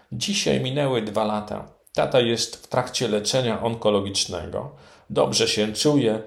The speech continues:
jest całkowicie sprawny, wydolny oddechowo. Wiem, że bez pomocy Matki Bożej to by się nie udało. Ja sama tylko dzięki tej modlitwie byłam w stanie przetrwać ten trudny czas.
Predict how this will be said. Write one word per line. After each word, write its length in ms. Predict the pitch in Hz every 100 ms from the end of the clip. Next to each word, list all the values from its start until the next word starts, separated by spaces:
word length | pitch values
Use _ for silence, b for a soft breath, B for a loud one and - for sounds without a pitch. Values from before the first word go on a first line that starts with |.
| B B
jest 220 | 123 127 -
całkowicie 600 | 131 131 131 143 143 104
sprawny, 640 | - 98 95 87 98 98
wydolny 580 | 101 101 107 110 110 104
oddechowo. 840 | 101 101 104 - 87 - 123 - b b b b b _ _
Wiem, 560 | 104 110 123 104 90 69 -
że 300 | 101 101 92
bez 220 | 95 95
pomocy 460 | - 98 98 101 101
Matki 380 | 101 101 - 98
Bożej 540 | 101 104 101 98 98
to 160 | 107 101
by 160 | 110
się 300 | 107 117 110
nie 240 | 110 110 110
udało. 720 | 123 110 85 76 - 101 _ _ _
Ja 160 | 151 160
sama 480 | - 87 80 80 82
tylko 420 | - 107 104 98
dzięki 380 | 104 101 101 101
tej 200 | 101 98
modlitwie 800 | 98 104 104 107 - 104 98 92 -
byłam 340 | 117 107 104
w 80 | -
stanie 380 | - 117 110 104
przetrwać 640 | - 120 113 - 110 110
ten 200 | - 104
trudny 380 | 104 107 110 110
czas. 540 | - 85 87 - -